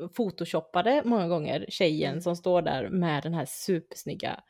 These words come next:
Speaker 1: eh, kläd-, <laughs> klädutstyrseln.
Speaker 2: Ja.
Speaker 1: Tänker att, "Yeah,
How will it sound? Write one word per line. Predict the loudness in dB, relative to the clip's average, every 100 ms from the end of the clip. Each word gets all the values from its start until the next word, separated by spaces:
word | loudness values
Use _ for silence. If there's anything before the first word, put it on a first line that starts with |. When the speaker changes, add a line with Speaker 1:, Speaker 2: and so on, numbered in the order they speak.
| _ -20 _ _ _ _
Speaker 1:
eh, | -6 -4 -4 -4
kläd-, | 6 10 10 8 2 0 _ _
<laughs> | _ _ _ 2
klädutstyrseln. | 8 8 6 -6 -6 -6 -6 -6 -4 -2 -2 -2 -16 -14
Speaker 2:
Ja. | -6
Speaker 1:
Tänker | -2 -2 -4
att, | -8 -10
"Yeah, | -8 -8 -8 -8 2 4 4